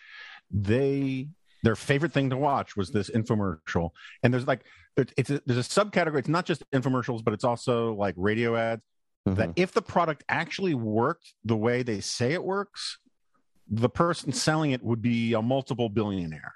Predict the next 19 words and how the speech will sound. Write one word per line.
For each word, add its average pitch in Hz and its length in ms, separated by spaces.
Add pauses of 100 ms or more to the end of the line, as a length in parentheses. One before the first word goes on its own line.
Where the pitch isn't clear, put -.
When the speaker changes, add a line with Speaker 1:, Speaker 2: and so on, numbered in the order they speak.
Speaker 1:
right? 113 320
Like, 110 300
so, 127 160
like, 110 300
it, 208 120 (100)
it, - 160
there 123 180
has 175 220
to - 80
be 135 160
a 120 60
hitch. 120 380
Otherwise, 113 400
they 113 120
wouldn't 123 300
be, 120 100
like, 95 260
giving 110 300
us 107 200